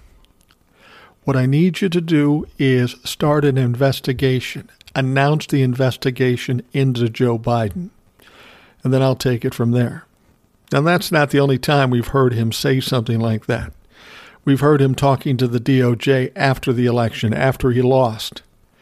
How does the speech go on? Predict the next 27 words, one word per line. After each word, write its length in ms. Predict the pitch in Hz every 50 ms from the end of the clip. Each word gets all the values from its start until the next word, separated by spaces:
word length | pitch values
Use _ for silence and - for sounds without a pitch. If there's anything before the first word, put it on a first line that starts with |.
| _ - - - - - _ _ _
telling 400 | - - 147 147 147 139 135 131
them, 360 | 131 135 131 127 123 120 104 - _ _ _ _ _ _ _ _ - _ _
"We 220 | - 143 143 143 139
need 440 | 135 147 156 156 160 160 143 139 -
to 420 | - - 143 131 131 127 123 120 - _ _
find 580 | _ - - 139 135 135 131 131 131 127 127 127
some 400 | - - - 123 117 113 117 117 - _
election 640 | - 127 127 135 139 139 139 - - 123 117 110
fraud." 480 | 107 - - 120 110 98 101 95 - - _ - _ _ _ _ _ _ _ _ _ _ _ _ _ _ _ _ _ _ _ _ _ _ _ _ _ _ _ _ _ _ _ _ _ _ _ _ _ _ _
And 180 | - 131 123 123
they 240 | 127 127 127 123 120 - _ _ _ _
would 220 | 147 131 123 -
tell 220 | - 135 117 120 123
him 160 | 127 156 165
that 140 | 139 120 -
there 180 | 135 123 123
is 180 | 135 139 135 135
no 220 | 127 120 117 113
election 500 | 113 113 113 113 107 - - - 110 107
fraud. 540 | 104 - - 113 107 104 107 117 131 139 - - - _ _ _ _ _ _ _ _ _ _ _ _ _ _ _ _ _ _ _ _
And 160 | - 127 131 135
he 140 | 147 175
basically 580 | 165 139 156 160 185 180 - 180 147 - 147 135
said, 240 | - - 139 123 127
Just 260 | - 196 - - -
tell 240 | - - 180 160 156
them 360 | 151 160 151 143 147 165